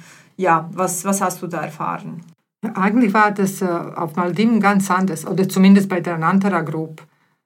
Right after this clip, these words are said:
Speaker 2: Äh, die Mitarbeiter sind fast zu hundert Prozent die gleichen geblieben. Und die Malediven waren relativ kurz geschlossen. Ich glaub, nur neun Monate haben die zugemacht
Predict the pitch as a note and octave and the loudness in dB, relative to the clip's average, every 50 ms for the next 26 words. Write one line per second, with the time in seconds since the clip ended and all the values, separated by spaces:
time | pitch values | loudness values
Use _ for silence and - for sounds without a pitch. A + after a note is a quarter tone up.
0 | _ _ _ _ _ _ _ - F#3 F3 E3 D#3+ D3 D#3+ E3+ E3 E3 E3+ E3 G3+ | _ _ _ _ _ _ _ -12 -10 -8 -8 -8 -8 -6 -6 -4 -4 -2 0 2
1 | A3 A3 B3+ A#3+ F#3+ G3 F3+ F#3 F#3+ F#3+ F#3+ F3+ E3+ - F#3+ F#3 F3+ F#3 - - | 2 2 2 2 2 4 2 2 2 0 -2 -4 -6 -4 -4 -6 -6 -6 -10 -8
2 | - - G#3 A3 G#3+ - G#3+ G3 G3 F#3+ F#3 E3+ E3+ E3+ - E3+ E3 - - F3 | -2 -2 0 0 -2 -4 -4 -4 -2 -2 -2 -2 -4 -6 -6 -8 -8 -8 -6 -8
3 | E3 E3 E3 - - - - F3 D#3 D#3 D3+ D#3 D#3+ D3+ D3+ D#3+ D3+ D3+ D3+ D#3 | -6 -6 -8 -8 -8 -8 -6 -6 -2 -2 -2 -2 -2 -2 -4 -6 -6 -4 -4 -2
4 | F3 F#3 F#3+ - D#3+ D#3+ D#3 - - - - _ _ _ _ _ _ _ - - | -2 -2 -4 -4 -8 -8 -10 -12 -16 -20 -20 _ _ _ _ _ _ _ -14 -10
5 | F#3+ E3+ E3 E3 E3+ D#3+ D3 E3 E3 E3+ E3+ E3+ F3 D3+ G3 G#3 A3+ A3+ A3 G#3+ | -8 -6 -6 -6 -6 -6 -8 -6 -6 -4 -4 -4 -2 0 2 2 4 4 4 4
6 | G#3+ G3+ G3+ G3+ G3+ G3+ F#3+ G#3 A3 A3 A3+ A3+ A3 - G3 - - - A#3+ B3 | 2 2 0 0 2 2 2 2 2 2 0 0 0 -2 -6 -8 -4 -2 -2 -2
7 | B3 - - - A3+ - - G#3 G3+ G3+ G3 - - G3+ F#3 E3 E3 - - G3 | -2 -2 -4 -4 -4 -2 0 0 2 2 2 0 -2 -4 -4 -4 -6 -8 -10 -10
8 | - - G#3 G3+ G3+ G3 G#3+ A3 G3 G3 G3 G3 F#3+ E3 D#3+ E3 E3+ D#3+ D3 D3+ | -6 -4 -2 0 2 2 2 4 4 4 4 4 2 0 -2 -4 -4 -4 -6 -6
9 | - - - D3+ - E3 E3 E3 D#3+ D3+ D#3 D3+ - - A3+ G#3+ G3 A3+ G3+ G3 | -8 -10 -10 -10 -10 -10 -10 -10 -8 -10 -10 -10 -8 -6 -4 -2 0 2 2 4
10 | F#3+ F#3+ F#3+ | 2 2 0